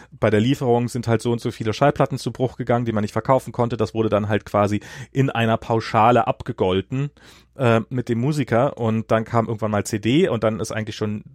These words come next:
g-, gar nichts mehr zu Bruch gegangen, aber die Bruchpauschale blieb halt drin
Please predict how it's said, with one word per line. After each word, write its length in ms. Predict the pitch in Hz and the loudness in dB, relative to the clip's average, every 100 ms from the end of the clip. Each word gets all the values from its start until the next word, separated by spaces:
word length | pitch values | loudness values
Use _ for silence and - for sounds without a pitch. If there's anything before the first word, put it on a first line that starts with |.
| - - | -20 -20
g-, 80 | - - _ | -20 -20 _
gar 160 | 117 135 | 0 2
nichts 200 | 196 - | 2 0
mehr 100 | 165 | -2
zu 120 | 165 | -2
Bruch 220 | 156 160 | -6 -4
gegangen, 400 | - 160 156 175 | -4 0 0 0
aber 200 | - 113 | 0 0
die 80 | 110 | 0
Bruchpauschale 640 | - 123 - 160 - 156 156 | -6 -6 -2 0 2 0 0
blieb 220 | 156 - | -4 -2
halt 180 | 151 147 | -2 0
drin 220 | 160 | 0